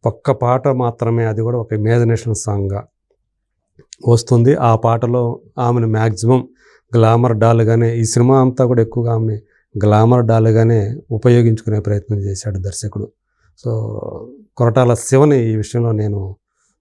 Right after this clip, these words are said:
ఆ, తప్పుపడుతున్నా నేను. కరెక్ట్గా ఆమెని, కరెక్ట్గా జాన్వీ కపూర్ని తెలుగు తెరకు తీసుకొచ్చేటప్పుడు ఆమె ఇవ్వాల్సినటువంటి పాత్ర ఇదైతే కాదు అని నేను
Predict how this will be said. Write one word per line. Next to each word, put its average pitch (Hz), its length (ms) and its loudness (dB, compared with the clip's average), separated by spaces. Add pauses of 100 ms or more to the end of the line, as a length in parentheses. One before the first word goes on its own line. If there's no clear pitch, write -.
(140)
ఆ, 107 280 -6 (140)
తప్పుపడుతున్నా 104 600 0
నేను. 95 260 -14 (140)
కరెక్ట్గా 113 360 -2
ఆమెని, 123 540 2 (880)
కరెక్ట్గా 120 680 0 (520)
జాన్వీ 127 500 4
కపూర్ని 117 800 0 (400)
తెలుగు 117 220 2
తెరకు 117 260 2
తీసుకొచ్చేటప్పుడు 104 880 -4 (500)
ఆమె 104 360 -2 (200)
ఇవ్వాల్సినటువంటి 120 680 -2
పాత్ర 107 420 -6
ఇదైతే 107 500 0
కాదు 98 460 -10 (640)
అని 117 140 -2
నేను 107 400 -2